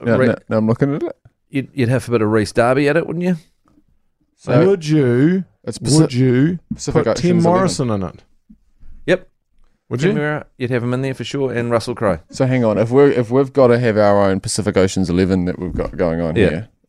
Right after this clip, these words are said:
Speaker 1: uh, so who's the eleven that we're going with? We've,
Speaker 2: The
Speaker 1: we've
Speaker 2: Pacific Ocean's Eleven.
Speaker 1: Yeah.
Speaker 2: Okay.
Speaker 3: Okay.
Speaker 1: So we've got the Pacific
Speaker 2: Cliff
Speaker 1: Ocean's
Speaker 2: Curtis?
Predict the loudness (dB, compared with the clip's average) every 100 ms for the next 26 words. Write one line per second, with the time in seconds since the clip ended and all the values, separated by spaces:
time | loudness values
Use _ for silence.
0 | _ -8 -6 -6 2 4 4 2 0 0
1 | 0 0 0 0 0 0 0 -2 -6 -6
2 | -6 -4 -2 -2 -2 -2 -4 -8 -6 -6
3 | -8 -6 -4 0 0 -2 -6 -16 -12 -8
4 | -6 -8 -12 -6 -4 -2 0 0 0 -6